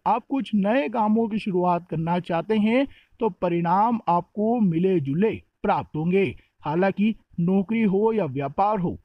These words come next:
जिम्मेदारियों का बोझ आप पर बहुत अधिक रहने वाला है। अगर आप नौकरी करते हैं तो दफ्तर में बॉस से आपकी कहासुनी इन दिनों में हो सकती है। ऐसे मित्रों आपको अपना स्वभाव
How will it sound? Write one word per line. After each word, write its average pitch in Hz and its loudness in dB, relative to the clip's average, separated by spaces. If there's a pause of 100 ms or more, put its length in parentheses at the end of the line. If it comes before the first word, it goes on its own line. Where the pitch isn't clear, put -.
(100)
जिम्मेदारियों 165 0
का 185 0
बोझ 170 0
आप 147 -2
पर 202 0
बहुत 175 -2 (140)
अधिक 147 -2 (120)
रहने 190 0
वाला 131 -4
है। 202 0 (380)
अगर 269 0
आप 254 -2
नौकरी 247 0
करते 208 0
हैं 202 0 (260)
तो 233 0
दफ्तर 196 -2
में 226 0
बॉस 190 0 (140)
से 196 -2 (180)
आपकी 196 0
कहासुनी 196 0 (100)
इन 185 0
दिनों 165 -2
में 196 0 (280)
हो 208 0
सकती 196 -4
है। 202 0 (320)
ऐसे 214 0
मित्रों 247 0
आपको 220 -2
अपना 202 0
स्वभाव 156 -2